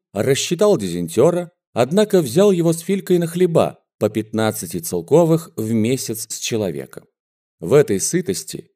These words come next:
Филька возмужал, окреп. Он выглядел восемнадцатилетним парнем. Эх, хорошо бы ожениться на Наташе, да по-настоящему на землю сесть. Вот прекрасно бы.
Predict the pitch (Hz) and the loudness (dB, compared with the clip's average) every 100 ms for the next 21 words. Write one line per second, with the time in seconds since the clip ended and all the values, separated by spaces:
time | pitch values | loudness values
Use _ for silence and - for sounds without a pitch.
0 | _ - 117 123 113 107 95 82 82 80 | _ -6 -4 -2 2 2 2 -2 -4 -2
1 | 92 92 71 _ _ 78 - 80 107 - | -2 -2 -6 _ _ -18 -8 -2 0 -2
2 | - _ _ - 98 123 135 170 165 160 | -8 _ _ -4 -2 2 2 2 2 2
3 | 151 - 117 - 127 117 127 170 170 175 | 0 -2 -4 -2 -2 -2 -2 -4 -2 0
4 | 160 156 156 151 156 95 73 65 - _ | 0 -2 -4 0 0 -2 -6 -16 -20 _
5 | _ _ _ 87 85 78 - - 82 87 | _ _ _ -2 -2 -4 -14 -12 -8 -6
6 | 95 - 196 180 170 - 135 107 113 107 | -6 -2 0 2 -2 0 -2 0 -2 -2
7 | 143 - 113 104 95 - 110 139 - - | -4 -6 -6 -4 -4 -2 -2 -2 -4 -12
8 | _ _ - 117 117 113 - 110 113 139 | _ _ 0 2 2 0 0 2 4 2
9 | - 113 101 95 78 90 80 73 - 71 | 0 -2 -2 -2 -2 -2 -2 -8 -12 -12
10 | - - _ _ _ - 80 135 165 180 | -14 -18 _ _ _ -8 -2 -2 -2 -8
11 | 170 175 165 165 151 143 143 | -2 0 0 -2 -4 -4 -6